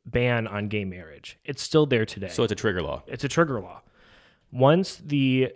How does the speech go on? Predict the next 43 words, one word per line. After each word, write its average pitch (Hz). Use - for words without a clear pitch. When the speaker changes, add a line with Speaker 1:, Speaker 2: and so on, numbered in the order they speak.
Speaker 1:
United 139
States 139
Supreme 127
Court 127
overturns 120
gay 117
marriage, 110
if 120
they 120
do, 117
it 147
will 180
be 170
illegal 127
in 107
Ohio 104
to 113
have 117
a 107
marriage 123
equality. 87
Speaker 2:
Mm-hmm. 90
Speaker 1:
If 139
we 151
ever 143
wanted 135
to -
change 120
that, 160
we 147
would 135
then 139
need 127
sixty -
percent 107
if 110
this 104
August 98
ballot 90
Speaker 2:
And -
Speaker 1:
passes. 101
Speaker 2:
eighty-eight 98
counties 85